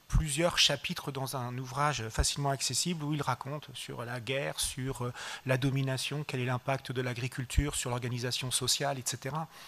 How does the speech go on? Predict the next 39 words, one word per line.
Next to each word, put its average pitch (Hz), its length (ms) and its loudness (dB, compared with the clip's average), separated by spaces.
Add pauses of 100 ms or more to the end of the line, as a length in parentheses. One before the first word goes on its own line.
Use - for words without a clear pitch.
(280)
Donc 139 180 0
voilà, 143 260 6 (380)
pour - 180 -4
ce - 100 2
qui 160 260 2
est 170 40 4
du, 135 400 -4
pour 139 140 -8
ce - 80 -4
qui 151 240 -6
est 165 60 2
de 135 160 0
la, 117 260 -2
des 113 140 -2
premiers 143 320 8
temps, 175 300 4
euh, 120 160 -6
oui, 151 180 -4
c'est, 127 360 -2 (140)
je 123 140 -8
crois, - 180 -2
important. 131 380 2 (840)
Jusqu'à 139 380 4
nos 143 160 6
jours, 196 240 6
ben, 131 180 4 (280)
parce - 180 -4
qu'il 131 180 -4
faut, 143 280 -2
il 117 140 -4
faut - 180 -2
en 131 80 0
parler, 127 280 -4
il 147 140 -6
faut, 117 380 -4
il 113 80 -8
faut - 160 -6
parler 127 220 -6
jusqu'au, 131 380 -4